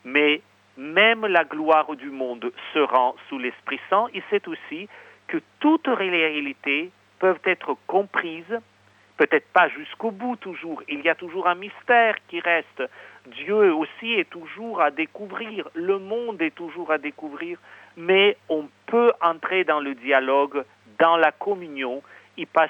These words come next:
seulement d'être épeuré et effrayé, à voir pétrifié. La fête de la Pentecôte, c'est vraiment être embrasé de l'amour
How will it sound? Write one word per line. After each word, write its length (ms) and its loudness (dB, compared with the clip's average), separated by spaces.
seulement 380 0
d'être 440 -2
épeuré 840 0
et 400 -2
effrayé, 540 -2
à 100 2
voir 260 2
pétrifié. 640 -10
La 120 4
fête 280 0
de 40 0
la 140 4
Pentecôte, 760 -2
c'est 140 2
vraiment 540 -2
être 320 -2
embrasé 920 2
de 80 2
l'amour 500 2